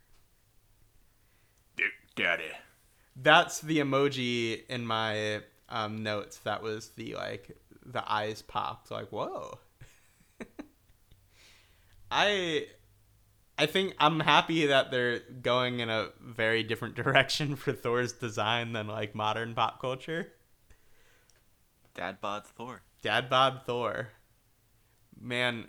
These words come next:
Speaker 1: I don't know. This game's gonna be cool. It's weird. It's gonna be a cross-gen game, so I don't expect it to look much better than the original God of War. Which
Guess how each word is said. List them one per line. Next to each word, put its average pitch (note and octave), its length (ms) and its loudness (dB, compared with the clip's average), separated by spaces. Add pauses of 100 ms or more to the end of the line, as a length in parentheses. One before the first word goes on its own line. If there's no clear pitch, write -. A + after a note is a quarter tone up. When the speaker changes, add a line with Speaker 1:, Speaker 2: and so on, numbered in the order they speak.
(120)
Speaker 1:
I G#3+ 100 6
don't G#3+ 120 4
know. B2 260 4 (320)
This E3 140 -2
game's A3 240 4
gonna G3+ 160 2
be F3 120 2
cool. C#3 440 0 (640)
It's - 180 2
weird. D#3+ 320 4
It's D3+ 120 -4
gonna E3+ 180 2
be F3+ 140 4
a D#3 60 4
cross-gen B2+ 600 4
game, A#2 480 0
so A2+ 520 2
I A#2 80 2
don't B2+ 200 2
expect B2+ 440 -2
it A#2 160 -4
to B2 120 -4
look A2+ 280 -2 (120)
much A2 460 -4
better F3 480 0 (1200)
than D#3+ 380 0
the D#3+ 140 0
original D#3+ 420 -2
God E3 220 4
of D#3 80 -2
War. F3 320 4
Which C#3 240 -6